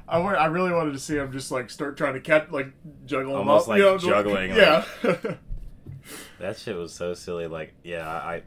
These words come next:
Speaker 2: well, as soon as he threw that first one up and it blew up, and then, like, four of 'em, <laughs> like, hit the floor, I was like, "Oh, bro."
Speaker 1: Yeah, he just kinda like, "Oh, okay," yeah, just ran away.
Speaker 2: He was like, "God fucking damn it!" Like,
Speaker 1: Yeah.
Speaker 2: you could see it in his
Speaker 1: He
Speaker 2: face.
Speaker 1: just,
Speaker 2: He was
Speaker 1: yeah,
Speaker 2: just
Speaker 1: he just
Speaker 2: like,
Speaker 1: had that face of like, "Oh,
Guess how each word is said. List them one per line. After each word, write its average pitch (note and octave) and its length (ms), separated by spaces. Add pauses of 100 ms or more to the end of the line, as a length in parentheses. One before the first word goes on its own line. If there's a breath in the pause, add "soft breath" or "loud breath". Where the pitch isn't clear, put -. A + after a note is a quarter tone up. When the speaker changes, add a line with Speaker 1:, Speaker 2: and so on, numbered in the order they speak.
(100)
Speaker 2:
well, E2+ 120
as E2+ 80
soon A#2+ 160
as A#2 60
he A2+ 80
threw A2+ 160
that G#2 160
first F#2+ 200
one F2+ 100
up E2+ 240
and E2 80
it D#2 140
blew F2 240
up, D#2+ 300
and D#2+ 100
then, E2 120
like, D#2+ 260
four F2 340
of E2 120
'em, D#2+ 180 (180)
<laughs> - 200
like, G#2 160
hit A#2+ 140
the F#2 100
floor, G2 260
I G#2+ 100
was G#2+ 140
like, A#2+ 200
"Oh, G2 360
bro." F2+ 260
Speaker 1:
Yeah, C3 260 (260 loud breath)
he D3 120
just C#3 240
kinda A#2+ 200
like, A2+ 200
"Oh, C#3+ 340
okay," D3 440
yeah, A2+ 280
just A#2 160
ran A#2+ 200
away. A2 200
Speaker 2:
He A2+ 40
was A#2 140
like, F2+ 160
"God C3+ 180
fucking A#2 320
damn D#2+ 200
it!" E3 120
Like, E3+ 80
Speaker 1:
Yeah. D3 140
Speaker 2:
you - 200
could - 80
see A#2+ 180
it - 20
in A2 60
his G3 100
Speaker 1:
He G#3 40
Speaker 2:
face. G3 100
Speaker 1:
just, G#3 140
Speaker 2:
He G3 60
was G3+ 80
Speaker 1:
yeah, E3+ 100
Speaker 2:
just - 100
Speaker 1:
he F3 60
just F3 140
Speaker 2:
like, F3+ 160
Speaker 1:
had C#3+ 120
that - 80
face C#3 260
of G#2+ 100
like, B2 180
"Oh, - 240